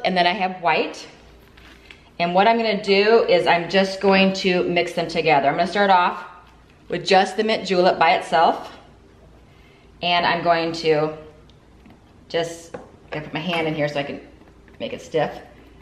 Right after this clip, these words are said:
Just gonna pounce with my little rubber pouncer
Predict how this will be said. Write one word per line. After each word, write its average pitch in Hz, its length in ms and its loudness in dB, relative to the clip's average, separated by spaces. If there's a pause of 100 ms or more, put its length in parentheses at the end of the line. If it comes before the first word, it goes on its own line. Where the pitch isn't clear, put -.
(100)
Just - 140 -14
gonna 175 180 -4
pounce 196 600 0
with 180 280 -2 (200)
my 165 140 -2
little 175 180 0
rubber 175 220 0
pouncer 175 540 -2